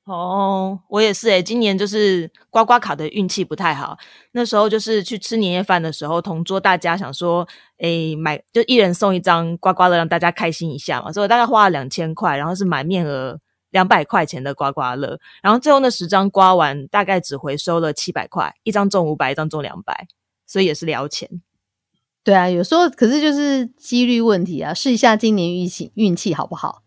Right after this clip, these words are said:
Speaker 1: 对，只是想说，诶，有刮到会有点开心，就算是没有回本，有刮中都是开心，但是就，诶，今年好像有一点，有点弱。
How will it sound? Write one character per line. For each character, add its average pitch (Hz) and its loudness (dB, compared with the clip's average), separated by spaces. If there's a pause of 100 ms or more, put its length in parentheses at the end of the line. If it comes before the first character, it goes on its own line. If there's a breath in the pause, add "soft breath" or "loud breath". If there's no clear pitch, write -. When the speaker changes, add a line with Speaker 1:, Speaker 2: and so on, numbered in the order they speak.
(240)
Speaker 1:
对， 220 2
只 277 -4
是 339 0
想 220 0
说， 185 2
诶， 277 2
有 208 2
刮 202 4
到 208 4
会 196 0
有 170 -2
点 165 -4
开 165 -6
心， 165 -4
就 220 2
算 202 0
是 185 -2
没 185 0
有 151 0
回 139 -6
本， 123 -8
有 135 -8
刮 175 0
中 165 -6
都 151 -6
是 151 -6
开 131 -10
心， 135 -12
但 165 -4
是 170 -4
就， 170 -4
诶， - -10 (100)
今 180 -8
年 147 -8
好 139 -14
像 160 -8
有 131 -8
一 135 -10
点， 139 -10 (540)
有 175 -6
点 170 -2
弱。 151 -2